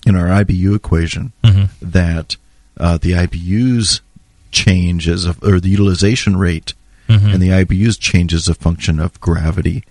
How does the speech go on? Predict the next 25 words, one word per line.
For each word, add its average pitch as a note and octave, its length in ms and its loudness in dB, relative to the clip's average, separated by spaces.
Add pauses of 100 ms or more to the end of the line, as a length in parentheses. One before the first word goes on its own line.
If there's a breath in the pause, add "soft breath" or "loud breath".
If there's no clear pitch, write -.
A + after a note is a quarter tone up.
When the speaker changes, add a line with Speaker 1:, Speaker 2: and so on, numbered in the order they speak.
Speaker 2:
Mm-hmm. G2+ 300 2
Speaker 1:
is G2+ 120 0
because F#2 560 -2
that F#2+ 180 -4
at - 140 -14
higher G2+ 420 2
work G2+ 320 0
gravities, F2 640 -2 (560 soft breath)
um, D#2+ 400 -2 (160)
there F2+ 320 0
is F2 420 0 (300)
less F#2 360 0
solubility G2 800 2 (180)
Speaker 2:
Mm-hmm. G#2+ 180 2
Speaker 1:
of G2 360 0
the G2+ 400 0 (120)
Speaker 2:
Solubility C3 720 2
has A#2 160 0
changed. A2 600 2
Speaker 1:
Yeah. F2+ 240 2 (320 loud breath)
Speaker 2:
So A2+ 180 2
there's G#2+ 180 2
less G#2+ 360 2
to G2 260 4
isomerize. A2 1300 2